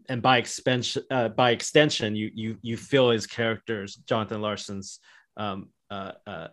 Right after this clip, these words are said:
uh, love of his craft and how badly he wanted to make it before the age of thirty. And we, we've all had that where, you know, when we're younger, we, we kinda, you know, we have these,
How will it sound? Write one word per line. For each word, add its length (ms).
uh, 200
love 520
of 100
his 200
craft 540
and 140
how 140
badly 520
he 120
wanted 340
to 80
make 240
it 100
before 300
the 120
age 180
of 80
thirty. 240
And 160
we, 180
we've 240
all 360
had 220
that 220
where, 300
you 80
know, 80
when 200
we're 80
younger, 480
we, 280
we 100
kinda, 460
you 80
know, 360
we 80
have 280
these, 240